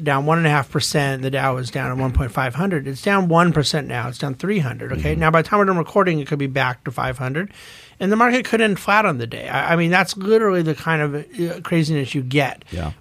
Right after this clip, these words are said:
Speaker 1: in, in the, in this intraday volatility that we've had so little of in, uh, lately. But the market is up three thousand points in the last three and a half months.
Speaker 2: Yeah.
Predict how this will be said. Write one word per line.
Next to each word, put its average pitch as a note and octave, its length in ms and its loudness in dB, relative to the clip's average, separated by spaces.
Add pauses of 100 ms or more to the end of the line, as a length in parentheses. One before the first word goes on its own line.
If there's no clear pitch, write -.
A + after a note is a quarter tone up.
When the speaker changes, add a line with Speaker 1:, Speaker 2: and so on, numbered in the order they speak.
Speaker 1:
in, E3+ 200 4
in D#3+ 220 2
the, C#3+ 220 0
in D3+ 220 0
this C3+ 200 -2
intraday D#3 500 2
volatility C3+ 560 0
that C3+ 60 -2
we've C#3 100 -2
had F3+ 160 0
so A#3+ 160 2
little F3 340 4
of B2 240 -4
in, C#3+ 160 -4
uh, E3 300 -12
lately. D#3 420 -2 (320)
But - 100 -6
the D#4 60 -2
market E4 380 2
is F3+ 160 4
up D3 300 4 (680)
three B3 480 -2 (240)
thousand D3 880 2 (140)
points - 540 -8 (420)
in D#3+ 100 4
the D#3 60 4
last C#3+ 280 0
three D#3 160 0
and C3+ 80 0
a A#2+ 40 0
half A#2+ 200 -4
months. - 380 -16
Speaker 2:
Yeah. C2+ 220 -6